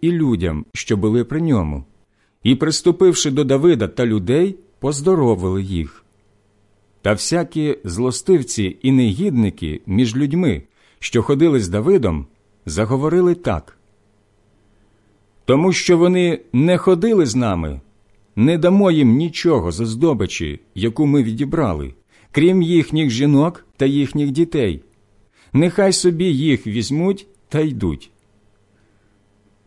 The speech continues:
Але Давид мовив: «Не чиніть так після того, що Господь дав нам. Нас оборонив,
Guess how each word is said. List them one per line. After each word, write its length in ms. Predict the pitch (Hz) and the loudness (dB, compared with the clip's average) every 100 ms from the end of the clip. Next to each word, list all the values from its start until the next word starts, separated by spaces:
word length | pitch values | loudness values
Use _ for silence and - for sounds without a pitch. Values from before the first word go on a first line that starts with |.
| _ | _
Але 260 | 90 131 190 | 0 2 2
Давид 460 | 156 156 220 185 190 208 _ | 2 2 0 0 -4 -8 _
мовив: 560 | 120 147 143 107 78 71 - _ _ _ _ _ _ _ _ _ _ _ _ _ | -4 0 2 2 -2 -8 -14 _ _ _ _ _ _ _ _ _ _ _ _ _
«Не 240 | 92 123 135 | 0 2 2
чиніть 720 | - 160 180 190 123 - - | 0 2 2 2 0 -2 -8
так 320 | 135 165 - _ | -4 -4 -6 _
після 300 | 104 - 107 | -6 -4 -4
того, 440 | 151 175 92 69 - _ _ | 0 -2 -2 -8 -12 _ _
що 240 | - - 127 | -8 0 2
Господь 600 | 135 - - 170 151 92 - | 2 -2 0 2 2 -2 -12
дав 440 | 90 143 160 95 | -4 -2 0 -2
нам. 320 | 87 78 67 - _ _ _ _ _ _ | -2 -4 -8 -14 _ _ _ _ _ _
Нас 340 | 117 160 196 - | 2 2 2 0
оборонив, 680 | 131 113 101 98 131 139 | 0 2 2 2 2 0